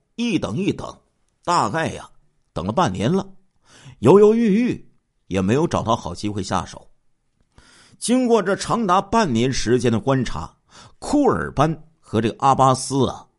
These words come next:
终于就找到了一些窍门了。什么窍门呢？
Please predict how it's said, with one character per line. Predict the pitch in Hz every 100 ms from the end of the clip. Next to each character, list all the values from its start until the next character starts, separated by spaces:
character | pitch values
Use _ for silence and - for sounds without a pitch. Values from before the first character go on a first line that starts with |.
| _ _
终 | - 202 165
于 | 98
就 | 123 107
找 | - -
到 | -
了 | 95
一 | 90
些 | 98
窍 | - 113 -
门 | -
了。 | 92 131 - - _ _ _ _ - - - _ _ _ _
什 | -
么 | 226
窍 | 247 240
门 | 92 90
呢？ | 196